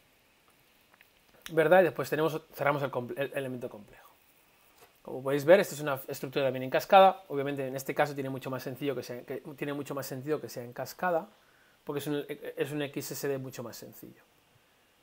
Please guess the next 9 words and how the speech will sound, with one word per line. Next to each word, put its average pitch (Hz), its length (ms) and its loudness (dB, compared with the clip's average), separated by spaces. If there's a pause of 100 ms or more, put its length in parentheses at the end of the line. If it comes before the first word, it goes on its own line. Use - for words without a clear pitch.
(1040)
Pero, 185 340 6 (160)
en 151 100 -6
cualquier 147 300 0
caso, 139 460 -4
tanto 139 220 -8
si 147 100 -10
usáis 170 360 2
un 156 80 -8
sistema 151 540 -2